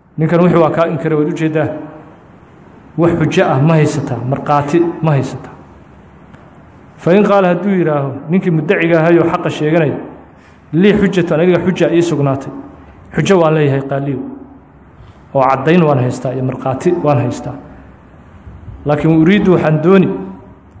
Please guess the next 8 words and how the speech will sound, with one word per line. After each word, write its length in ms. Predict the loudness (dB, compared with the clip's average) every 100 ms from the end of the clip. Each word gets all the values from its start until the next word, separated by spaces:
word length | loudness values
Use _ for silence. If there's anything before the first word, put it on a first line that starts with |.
| -20 -20 -8
taxliifahu, 640 | -2 2 4 4 2 2
taxliifal 460 | 0 0 0 2 2
muddaca 360 | 0 0 0 2
calayhi, 280 | 2 2 0 -6 -16 -20 -20 -20 -14
muddaca 280 | -8 0 2
calayhiga 380 | 2 4 4 2
dhaarintiisiyaan 800 | 0 0 2 2 0 -4 -2 -4 -2
dooni. 220 | -4 -4